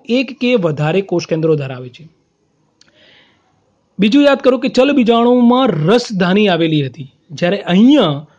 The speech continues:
અચલ બીજાણુમાં રસધાનીનો શું હોય છે? અભાવ હોય છે. બસ આટલા જ ફેરફારો છે, બાકી બધી જ વસ્તુ સમાન છે. શું સમાન છે? કે ભાઈ જો પેલી રચના તમે જુઓ, આ ડાયાગ્રામ આપણે જોઈ લો ચલ બીજાણુમાં,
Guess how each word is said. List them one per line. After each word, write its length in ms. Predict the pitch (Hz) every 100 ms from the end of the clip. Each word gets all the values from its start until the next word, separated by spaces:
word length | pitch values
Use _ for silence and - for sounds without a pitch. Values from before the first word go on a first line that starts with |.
| -
અચલ 320 | 175 269 302
બીજાણુમાં 680 | 254 190 190 185 185 175 202
રસધાનીનો 680 | 175 151 196 160 170 180 190
શું 180 | 190 233
હોય 120 | 196
છે? 320 | 180 208 294 _ _ -
અભાવ 320 | 160 143 147
હોય 180 | 135 123
છે. 180 | - - _ _ -
બસ 160 | 233 233 -
આટલા 340 | 196 - 294
જ 100 | 233
ફેરફારો 420 | - 220 202 202
છે, 120 | 170 165
બાકી 300 | 185 180 226
બધી 360 | 202 160 226
જ 80 | 277
વસ્તુ 280 | 208 - 139
સમાન 520 | - - 160 170 156
છે. 240 | - 123 - _ _ _ _ - _ _ _ _ _
શું 200 | - 311
સમાન 300 | 269 269 269
છે? 340 | 254 277 311 _ _ _ -
કે 60 |
ભાઈ 180 | 208 247
જો 440 | 208 247 277 269 _ _ -
પેલી 240 | 214 240
રચના 460 | 202 208 208 247 254
તમે 240 | 233 233
જુઓ, 360 | 190 170 170 226 _ _ _ -
આ 80 | 185
ડાયાગ્રામ 460 | 170 196 196 190
આપણે 200 | 175 185
જોઈ 180 | 151 185
લો 80 | 208
ચલ 180 | 175 165
બીજાણુમાં, 440 | 156 151 160